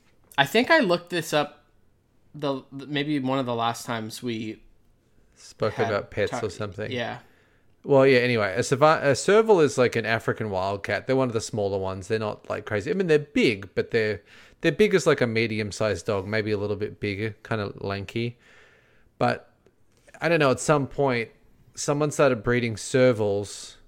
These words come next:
Speaker 2: uh, I think that's how you pronounce their name, with domestic cats. And basically were selling them as, um, as pets.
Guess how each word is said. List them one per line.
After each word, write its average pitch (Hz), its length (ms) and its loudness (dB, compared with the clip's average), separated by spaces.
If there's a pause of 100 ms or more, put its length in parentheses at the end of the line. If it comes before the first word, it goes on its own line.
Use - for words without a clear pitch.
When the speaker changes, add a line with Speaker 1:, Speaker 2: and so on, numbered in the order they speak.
(240)
Speaker 2:
uh, 110 240 -4
I - 80 -6
think 151 160 -8
that's 107 200 -6
how 107 60 -4
you 95 120 -6
pronounce 95 320 -8
their 101 100 -6
name, 101 340 -6 (380)
with 120 500 -2 (280)
domestic 123 520 -2
cats. - 540 -10 (2000)
And 113 680 -2 (360)
basically 120 760 2
were 113 400 2
selling 117 440 2
them 107 440 0
as, 104 600 0
um, 98 640 -4 (680)
as 120 120 -4
pets. - 540 0